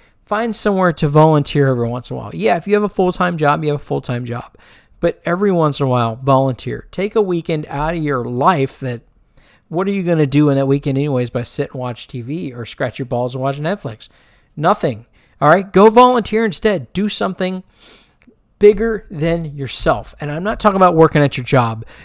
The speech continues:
because you're just helping somebody else pay the bills and you're helping yourself pay the bills. Change somebody's life. Go out, serve six hours, eight hours, five hours, a couple hours,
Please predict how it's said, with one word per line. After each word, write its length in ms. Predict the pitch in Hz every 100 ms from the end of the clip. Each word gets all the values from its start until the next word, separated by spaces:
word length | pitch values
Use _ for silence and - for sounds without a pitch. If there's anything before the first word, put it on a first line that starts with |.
| -
because 320 | 147 143 120
you're 100 | 120
just 240 | 151 160
helping 280 | 160 139 143
somebody 380 | - 135 131 123
else 180 | 120 -
pay 200 | 123 117
the 100 | 110
bills 480 | 110 101 - - - _ _ _
and 100 | 127
you're 100 | 127
helping 240 | 127 127 127
yourself 380 | 120 - 107 -
pay 140 | 113
the 100 | 104
bills. 400 | - - - - _ _ _ _
Change 560 | - 160 170 175 156 - -
somebody's 680 | - - 147 143 139 127 -
life. 540 | 117 123 117 - - - - -
Go 180 | 147 156
out, 300 | 151 143 - - -
serve 680 | - - 151 160 156 147 - -
six 380 | - - 180 165
hours, 440 | 151 156 147 - -
eight 200 | 147 147
hours, 360 | 143 151 143
five 320 | - 139 139 143
hours, 400 | 135 139 139 -
a 80 | 143
couple 440 | - 147 151 165
hours, 440 | 156 156 156 147